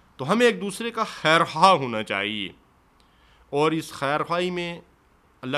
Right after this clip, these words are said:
کے رسول صلی اللہ علیہ وسلم کے اس ارشاد کو اپنے سامنے رکھنا چاہیے کہ خیر الناس من ینفع الناس،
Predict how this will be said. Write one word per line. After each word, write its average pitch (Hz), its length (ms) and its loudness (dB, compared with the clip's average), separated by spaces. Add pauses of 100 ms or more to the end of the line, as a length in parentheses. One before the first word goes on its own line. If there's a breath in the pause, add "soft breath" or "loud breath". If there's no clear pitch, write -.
کے 139 60 -6
رسول 143 260 -10
صلی 143 140 -8
اللہ 135 160 -6
علیہ 131 140 -4
وسلم 147 260 -10
کے 147 180 -12
اس - 200 -8
ارشاد 143 440 -2
کو 143 100 -6
اپنے 120 200 -8
سامنے 120 340 -6
رکھنا 113 300 -10
چاہیے 110 280 -8
کہ 143 120 -16
خیر 185 480 0
الناس 170 580 -4
من 139 220 -4
ینفع 127 460 -4
الناس، 107 720 -4